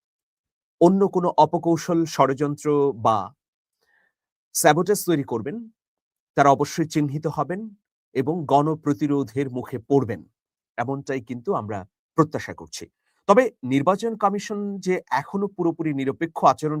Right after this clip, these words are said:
করছে, তা কিন্তু নয়। প্রত্যেকটা আসন ধরে ধরে আমরা যদি বিচার বিশ্লেষণ করি, তাহলে কি দেখব? কোথাও একটি পক্ষের দিকে ঝুঁকে যাচ্ছে, আবার কোথাও অন্য পক্ষের প্রতি সহমর্মিতা দেখাচ্ছে। এটা খুবই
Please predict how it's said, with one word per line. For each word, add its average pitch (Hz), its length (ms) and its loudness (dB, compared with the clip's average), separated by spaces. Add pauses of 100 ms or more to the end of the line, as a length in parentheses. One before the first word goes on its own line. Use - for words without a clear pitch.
করছে, 160 260 -6 (440)
তা 135 60 6 (100)
কিন্তু 139 200 0 (100)
নয়। 78 200 -12 (720)
প্রত্যেকটা 190 400 2 (180)
আসন 214 200 -2 (120)
ধরে 170 240 0
ধরে 165 120 -2 (100)
আমরা 135 240 -2
যদি 139 160 0 (400)
বিচার 175 340 4
বিশ্লেষণ 147 360 -6 (100)
করি, 107 160 -6 (140)
তাহলে 131 300 -6
কি 131 80 -2 (100)
দেখব? 92 200 -6 (1300)
কোথাও 220 320 6 (300)
একটি 151 160 -2 (100)
পক্ষের 175 380 2
দিকে 170 220 -2
ঝুঁকে 151 220 0
যাচ্ছে, 160 220 -2 (100)
আবার 135 160 2 (160)
কোথাও 151 320 0 (220)
অন্য 190 200 2 (240)
পক্ষের 170 420 0
প্রতি 127 240 -4 (420)
সহমর্মিতা 139 680 2
দেখাচ্ছে। 101 320 -8 (540)
এটা 120 180 -2
খুবই 165 160 -4